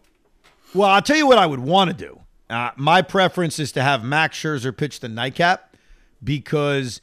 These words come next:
if I win the first game of the doubleheader, I go for the kill with Max Scherzer. If I lose the first game of the doubleheader, I have my protection and my stopper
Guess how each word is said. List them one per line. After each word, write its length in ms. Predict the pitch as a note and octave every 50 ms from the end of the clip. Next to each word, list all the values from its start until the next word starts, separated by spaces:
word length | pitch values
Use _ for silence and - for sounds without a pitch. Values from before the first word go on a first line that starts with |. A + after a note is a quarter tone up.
| _ _ _ _ _ _ _ _ -
if 220 | D3 D3+ C#3+ -
I 160 | D3+ D3 C#3
win 300 | C3+ C3 C3 D#3 F#3+ G#3
the 80 | G#3 G3+
first 340 | - G3 G3 F#3+ E3+ - -
game 200 | G3 F#3 F#3 F3+
of 60 | F3
the 60 | F3
doubleheader, 580 | E3 F3+ F3 E3+ F3 D#3+ D#3+ E3+ F3 F3+ F#3+ F3+
I 120 | D3 C#3+ C#3+
go 180 | C#3+ D#3+ D#3+
for 140 | - - C3
the 80 | A#2 -
kill 240 | - - F#3 F#3+
with 160 | F#3+ F3+ D#3 E3+
Max 260 | E3 E3 D#3+ - -
Scherzer. 400 | E3 E3 D#3 C3 C#3+ C#3+ C3 - _ _ _ _ _ _ _ -
If 180 | - D#3+ D#3+ D3
I 120 | D3 C3+
lose 380 | C3 C3+ D3 E3+ A#3 C4+ B3+ G3+
the 100 | G3+ D#3+
first 300 | B2+ D3+ D3+ C#3 - -
game 180 | D#3 D3 C#3+
of 80 | C#3 C3+
the 80 | C#3 C3+
doubleheader, 720 | B2 C#3+ C#3 C3+ C3+ B2+ B2 C3 C3 C3 C3+ C3 B2 - _ _ _ _ _ _ _ _ _ _ -
I 160 | C3 C3+ C#3
have 240 | C3+ C#3+ D3 D3 C3+
my 180 | C#3 C#3+ C#3 C3
protection 720 | - - C#3+ B2 - - - D#3+ C#3 - - - D#3+ D3
and 120 | C3+ B2+
my 160 | B2 G2+ G2+
stopper 760 | - - - - - - E3+ E3 E3 - - F2 - - -